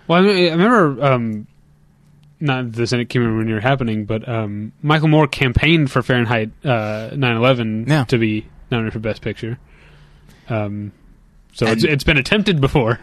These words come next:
Speaker 1: at
Speaker 2: Well,
Speaker 1: the very
Speaker 2: and that,
Speaker 1: least.
Speaker 2: and that film made a whole bun-, uh, ha-, made a whole bunch of money by a documentary, by, by a filmmaker that they had previously honored in the
Speaker 1: Mm-hmm.
Speaker 2: best documentary category. So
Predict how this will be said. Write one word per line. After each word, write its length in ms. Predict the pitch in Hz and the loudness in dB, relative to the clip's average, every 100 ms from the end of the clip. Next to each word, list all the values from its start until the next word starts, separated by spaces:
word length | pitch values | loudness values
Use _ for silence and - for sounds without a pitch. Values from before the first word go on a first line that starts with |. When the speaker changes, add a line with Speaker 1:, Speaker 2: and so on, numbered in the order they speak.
| - | 2
Speaker 1:
at 80 | |
Speaker 2:
Well, 160 | 233 170 | 4 6
Speaker 1:
the 60 | 139 | 4
very 40 | |
Speaker 2:
and 60 | 135 | 4
that, 100 | 156 | 4
Speaker 1:
least. 140 | 135 123 | 4 4
Speaker 2:
and 100 | 123 | 2
that 160 | 170 | 2
film 260 | - 131 120 | 2 0 2
made 200 | 117 113 | 2 2
a 80 | 101 | 0
whole 240 | - 131 | 0 2
bun-, 220 | 120 113 - | 2 0 -4
uh, 240 | 110 104 | -6 -4
ha-, 220 | 113 117 - | -2 -4 -2
made 180 | 120 117 | 0 2
a 60 | |
whole 160 | 107 165 | 2 2
bunch 200 | 180 165 | 2 2
of 60 | 143 | 4
money 300 | 135 113 113 | 4 4 4
by 240 | 110 113 | 2 4
a 180 | 110 107 | 4 2
documentary, 720 | 110 117 - 113 110 107 107 117 | 2 0 0 -2 -2 -2 -4 -2
by, 160 | 120 117 | -2 2
by 180 | 127 | 2
a 100 | 117 | 2
filmmaker 440 | 107 131 123 113 110 | 0 0 0 0 0
that 120 | 107 | 0
they 100 | 107 | 0
had 120 | 101 98 | -2 0
previously 480 | 123 117 110 110 | 0 0 -2 -4
honored 360 | 101 101 98 104 110 | -4 -4 -4 -6 -8
in 140 | - - | -4 0
the 40 | |
Speaker 1:
Mm-hmm. 40 | |
Speaker 2:
best 180 | 107 107 | 2 2
documentary 400 | 107 98 101 95 | 0 -2 -2 -4
category. 440 | 92 147 131 104 98 - - - | -2 0 2 0 0 -8 -20 -12
So 420 | - 131 123 117 | 0 4 6 4